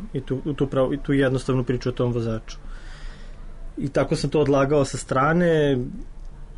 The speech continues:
nisam teo da odbacim definitivno, ni-, niti sam razmišljao na ovom filmu, ali u jednom trenutku sam shvatio i počeo sam i da sanjam.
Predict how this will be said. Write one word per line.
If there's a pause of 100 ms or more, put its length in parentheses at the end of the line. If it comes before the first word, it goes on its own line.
(340)
nisam
teo
da
odbacim
definitivno,
ni-,
niti
sam
razmišljao
na
ovom
filmu, (320)
ali
u
jednom
trenutku
sam
shvatio
i
počeo
sam
i
da
sanjam.